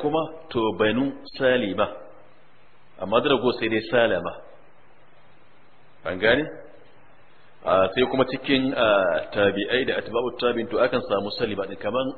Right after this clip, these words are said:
Amru bin Salima Al-Hamdani. Amru bin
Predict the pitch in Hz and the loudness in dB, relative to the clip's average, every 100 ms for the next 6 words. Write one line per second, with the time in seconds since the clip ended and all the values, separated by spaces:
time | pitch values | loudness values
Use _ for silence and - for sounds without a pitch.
0 | - 117 113 123 127 135 117 98 - 123 | 2 2 0 -4 -2 -4 -4 -8 -4 -2
1 | 123 113 101 107 113 - - - - - | 0 -4 -4 -4 -6 -8 -20 -20 -20 -20
2 | - - - 92 95 98 92 107 107 107 | -20 -20 -12 -6 -6 -6 -2 -2 -2 -4
3 | - - - - - - - - - 110 | -16 -20 -20 -20 -20 -20 -20 -20 -2 0
4 | 104 123 131 135 113 | 2 0 0 0 -2